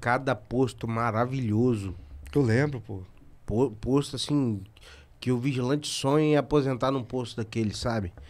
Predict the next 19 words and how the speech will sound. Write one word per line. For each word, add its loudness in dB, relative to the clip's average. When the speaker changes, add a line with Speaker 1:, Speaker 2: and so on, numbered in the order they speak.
Speaker 1:
E 2
a 4
empresa 4
perdeu 6
por, 4
por -4
be-, 0
bobeira, 10
assim, 2
sabe? -4
Speaker 2:
Cara, 6
essa 2
empresa 0
aí, 0
eu 4
não 4
conheço 4
nada, 4
mas 0